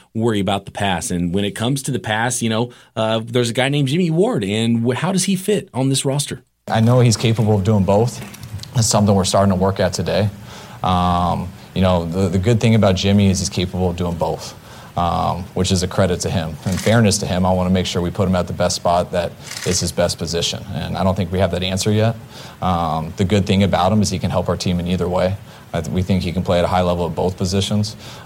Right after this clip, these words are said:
Speaker 2: um, but that's something's gonna have to do with how he ends up showing us in practice and how our roster ends up panning out.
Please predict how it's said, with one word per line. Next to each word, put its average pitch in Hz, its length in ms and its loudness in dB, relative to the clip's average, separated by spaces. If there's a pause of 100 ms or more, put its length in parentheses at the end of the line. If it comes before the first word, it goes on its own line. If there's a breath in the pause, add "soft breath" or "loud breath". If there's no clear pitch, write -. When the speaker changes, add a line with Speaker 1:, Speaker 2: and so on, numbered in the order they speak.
Speaker 2:
um, 82 140 -4
but 85 80 0
that's - 160 2
something's 90 320 0
gonna 87 160 -2
have 82 160 0
to - 100 -8
do 87 160 -2
with 85 200 -2
how 82 180 0
he 90 140 -4
ends 85 160 -4
up 82 100 -2 (300)
showing 95 360 0
us 92 180 0
in 82 120 -4
practice 90 500 0
and 85 220 -6 (260 loud breath)
how 92 100 0
our 90 100 4
roster 90 300 0
ends 80 120 -8
up 73 100 -6
panning 82 280 -6
out. 80 160 -10